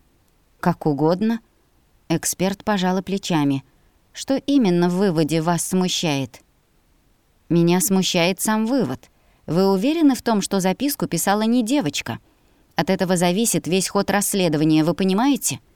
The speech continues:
Естественно, я это понимаю. Экспертиза действительно была непростой, учитывая, что запись довольно краткая и выполнена печатными буквами. И при этом вы даёте категорический вывод.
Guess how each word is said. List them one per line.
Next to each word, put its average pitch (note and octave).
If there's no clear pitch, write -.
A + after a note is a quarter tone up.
Естественно, F#3
я A#3
это F3
понимаю. D3
Экспертиза F#3
действительно F#3
была D#3+
непростой, D#3+
учитывая, F3+
что F3+
запись F3
довольно F3+
краткая F3
и D#3
выполнена E3+
печатными F#3
буквами. C#3+
И E3
при D3+
этом D3
вы E3+
даёте E3
категорический F3
вывод. F#3+